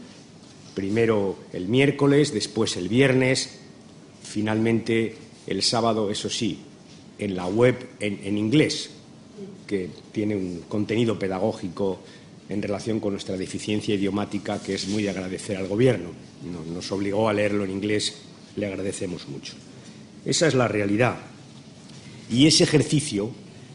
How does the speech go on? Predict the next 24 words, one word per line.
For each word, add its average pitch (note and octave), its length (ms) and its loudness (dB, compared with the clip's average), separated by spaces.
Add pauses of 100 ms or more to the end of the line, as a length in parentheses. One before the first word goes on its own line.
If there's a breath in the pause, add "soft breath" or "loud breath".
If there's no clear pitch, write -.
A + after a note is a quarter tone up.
no, A2+ 100 -4
no D#3 160 4
es - 60 4
solo B2+ 240 4
un A2+ 80 2
ejercicio A2 420 -2
de G#2+ 60 2
ocultamiento, G#2 800 4
que, F#2+ 60 -6
en - 40 -8
fin, G2 200 -4
que A2 80 -2
eso, A2 200 -4
eso A2 200 -2
ya A2 120 2
lo G#2+ 60 0
discutiremos A2 560 -2
en A2+ 60 -2
el G#2+ 100 0
Parlamento. A#2 460 2
Si - 140 -2
lo B2+ 120 6
traigo E3+ 320 6
aquí D3+ 340 4